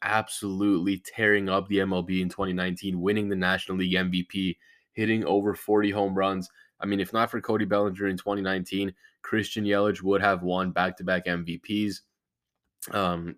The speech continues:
and the Dodgers bowed out in the first <laughs> round that year as well, losing to the Washington Nationals in five games, who ended up winning the World Series. Uh, who is the common factor between the twenty nineteen Nationals and the twenty twenty-two Padres? I'll tell you, Juan Soto.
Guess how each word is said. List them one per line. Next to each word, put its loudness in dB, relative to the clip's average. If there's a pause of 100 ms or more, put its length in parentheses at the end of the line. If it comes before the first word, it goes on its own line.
and -4
the -4
Dodgers -2
bowed 2
out 2
in -4
the -10
first -6
<laughs> -10
round -4 (420)
that 2
year 2
as -2
well, 2
losing -2
to -6
the -8
Washington -2
Nationals -2
in -4
five 0
games, -4
who -2
ended -2
up -4 (360)
winning -2
the -2
World -2
Series. -2 (500)
Uh, -2 (840)
who -2
is -4
the -4
common -2
factor -2
between -2
the 0
twenty 0
nineteen 0
Nationals -2
and -2
the -6
twenty -4
twenty-two -4
Padres? 2
I'll 4
tell 4
you, 2
Juan 0
Soto. 4